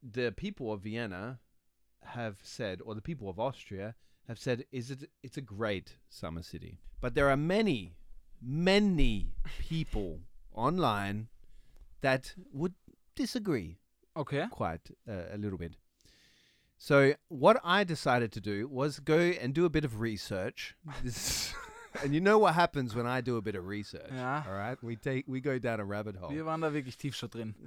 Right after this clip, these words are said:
Speaker 1: Yeah. And so I did a bit of research on TripAdvisor and found the worst reviews of Vienna.
Speaker 2: <laughs>
Speaker 1: And so I'm gonna put Gabriel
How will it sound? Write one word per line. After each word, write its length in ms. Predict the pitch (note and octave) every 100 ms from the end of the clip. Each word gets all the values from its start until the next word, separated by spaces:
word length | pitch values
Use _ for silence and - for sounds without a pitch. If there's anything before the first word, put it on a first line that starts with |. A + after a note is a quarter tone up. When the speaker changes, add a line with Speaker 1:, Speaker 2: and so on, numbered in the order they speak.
| A#2
Speaker 1:
Yeah. 240 | A2 F2+ - C#3 D3+ -
And 180 | C#3 D#3
so 260 | E3+ D#3 -
I 160 | D#3+ F#3
did 160 | F3+
a 40 | E3+
bit 120 | D#3+
of 80 | C#3
research 380 | C#3 D3+ C#3 C3
on 100 | A#2
TripAdvisor 840 | E3 E3+ C3+ G2+ F#2+ F#2 A2+ D#3 E3+ _ _ _ _ _ - -
and 160 | B2+ A#2
found 420 | C#3+ B2 C3+ B2
the 80 | B2
worst 460 | A#2 B2+ C#3+ -
reviews 420 | B2 A2+ A2+ A2
of 100 | G#2+
Vienna. 500 | F2 F#2 F2+ F2+ E2 - -
Speaker 2:
<laughs> 60 | - - - - - _ - - _ _
Speaker 1:
And 120 | A#2
so 180 | D3 C3
I'm 220 | C#3+ F#3 G#3+
gonna 160 | F3
put 300 | - C#3+ -
Gabriel 760 | C3+ C#3 E3 B2 G2+ F#2 A2+